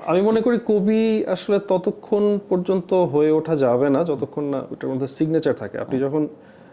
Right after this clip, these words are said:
Speaker 1: জীবনানন্দের লাইন পড়বেন,
Speaker 2: হ্যাঁ।
Speaker 1: কবির নাম বলতে হবে না, আপনি
Speaker 2: আচ্ছা।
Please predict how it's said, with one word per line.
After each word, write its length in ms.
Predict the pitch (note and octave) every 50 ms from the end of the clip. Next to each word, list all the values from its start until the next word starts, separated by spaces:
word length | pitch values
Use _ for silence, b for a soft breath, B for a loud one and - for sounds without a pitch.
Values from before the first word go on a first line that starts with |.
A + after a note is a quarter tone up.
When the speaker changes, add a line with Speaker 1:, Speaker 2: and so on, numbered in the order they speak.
| B B B - - B2+
Speaker 1:
জীবনানন্দের 560 | A#2+ D3 D3+ D#3+ E3+ E3+ E3 E3+ E3 E3+ D#3
লাইন 280 | C3 B2 B2+ C#3+ D3+ C#3
পড়বেন, 300 | D#3 C#3+ B2 A2+ G#2+ F#2 G2+
Speaker 2:
হ্যাঁ। 200 | G2 F#2+ F#2+ F#2+ - -
Speaker 1:
কবির 220 | - E3+ E3 F3 D#3
নাম 220 | D3+ D3 C#3+ C3
বলতে 260 | B2+ C3 C3 C3 E3
হবে 260 | D3 C3 A#2+ G#2 G2+ F#2+
না, 80 | F#2+
আপনি 100 | E2+ -
Speaker 2:
আচ্ছা। 140 | - -